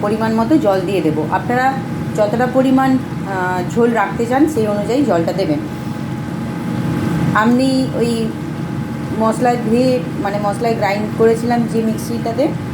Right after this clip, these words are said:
মানে, মিক্সার গ্রাইন্ডারে, সেটাতে ধুয়েই জলটা দিলাম। অনেকটা মশলা ছিল,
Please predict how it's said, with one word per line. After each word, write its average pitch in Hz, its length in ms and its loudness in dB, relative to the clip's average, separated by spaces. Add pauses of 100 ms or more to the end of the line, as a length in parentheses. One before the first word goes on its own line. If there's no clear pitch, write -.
(220)
মানে, 196 140 -2
মিক্সার 208 260 0
গ্রাইন্ডারে, 202 520 2 (120)
সেটাতে 214 340 -2 (120)
ধুয়েই 226 220 2 (680)
জলটা 202 260 4
দিলাম। 160 320 2
অনেকটা 220 320 0
মশলা 208 360 0
ছিল, 190 260 -2